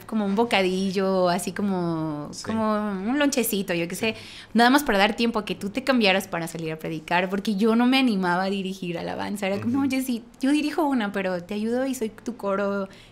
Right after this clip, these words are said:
Speaker 1: Y fue así por años, ¿no?
Speaker 2: Parada
Speaker 1: ¿Recuerdas?
Speaker 2: hasta la, hasta atrás.
Speaker 1: Hasta atrás.
Speaker 2: <laughs> Atrás de la batería,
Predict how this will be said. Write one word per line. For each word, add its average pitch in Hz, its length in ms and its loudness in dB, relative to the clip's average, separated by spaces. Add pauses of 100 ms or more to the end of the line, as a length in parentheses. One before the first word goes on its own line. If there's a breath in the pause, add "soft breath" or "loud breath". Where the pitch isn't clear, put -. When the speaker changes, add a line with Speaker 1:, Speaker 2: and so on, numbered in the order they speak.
(140)
Speaker 1:
Y 247 120 4
fue 220 160 4
así 240 180 0
por 254 180 2
años, 220 300 2
¿no? 208 140 -2
Speaker 2:
Parada 240 180 0 (320)
Speaker 1:
¿Recuerdas? - 140 -6
Speaker 2:
hasta 110 160 2
la, 107 260 -4 (100)
hasta - 400 -6
atrás. 117 540 0
Speaker 1:
Hasta 294 160 2
atrás. - 760 -6
Speaker 2:
<laughs> 120 80 -2
Atrás 127 300 2
de 151 60 0
la 143 100 6
batería, 113 440 4